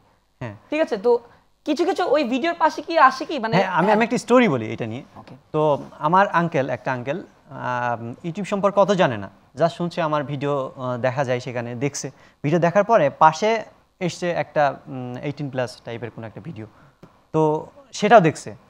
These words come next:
Speaker 1: উনি মনে করে ওটা আমারই video।
Speaker 2: হুম।
Speaker 1: So, তারপরে তেনার খারাপ,
Speaker 2: তো
Speaker 1: খারাপ
Speaker 2: এরকম,
Speaker 1: মন্তব্য ছিল।
Speaker 2: আমি বলতে চাই, এরকম অনেকেই আছে যারা আসলে আমাদের YouTube-এর, মানে, নামটাকে নষ্ট করে। কারণ আমাদের YouTube-এ কিন্তু বাচ্চা থেকে শুরু করে সব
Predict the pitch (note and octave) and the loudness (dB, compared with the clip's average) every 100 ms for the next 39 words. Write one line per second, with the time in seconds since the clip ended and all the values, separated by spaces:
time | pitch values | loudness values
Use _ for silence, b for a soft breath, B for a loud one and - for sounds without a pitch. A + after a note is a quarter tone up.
0 | _ _ - F3 G3+ G3+ G3 F#3+ E3+ E3+ | _ _ -6 -2 0 2 4 4 6 4
1 | D3 C#3 B2+ G2 G2 - _ _ _ D#3 | 4 2 -2 -6 -14 -20 _ _ _ -18
2 | C#3+ A#2+ _ _ - G3+ G3 - - _ | -18 -20 _ _ -2 2 2 0 -8 _
3 | _ _ _ _ F3 - F#3+ F#3 E3+ E3+ | _ _ _ _ 0 2 0 0 -2 -4
4 | D#3 D#3 E3+ E3+ F#3 D4 - F#4 D#3+ - | -2 4 4 6 4 4 2 0 0 -2
5 | C#4 C#4 A3+ C4 C#4 C4+ C#4+ C4 C4+ A#3 | 0 2 2 0 -2 0 2 4 4 2
6 | C4+ D4+ A#3+ G3+ G#3+ F#3 G3 G3 G3 A3 | 2 4 4 4 0 0 4 4 2 0
7 | G3 G#3 F3 G#3 A#3+ A3 B3 A3+ C4 F3+ | 0 -2 -4 -4 -6 2 2 2 -4 -6
8 | F3 E3+ F3+ G3 A3 G#3+ F3+ - F3+ E3 | -4 -2 0 0 -2 -2 -2 -2 -2 -2
9 | F3 F#3 G#3 G3 F#3+ G3+ A3+ F#3+ F3 F3 | 0 0 0 -4 -6 -6 -6 0 0 2
10 | A3 G3+ G#3 F3+ G#3 G3+ G3+ F#3+ F#3+ | 0 -2 -4 -8 -6 -4 -4 -4 -6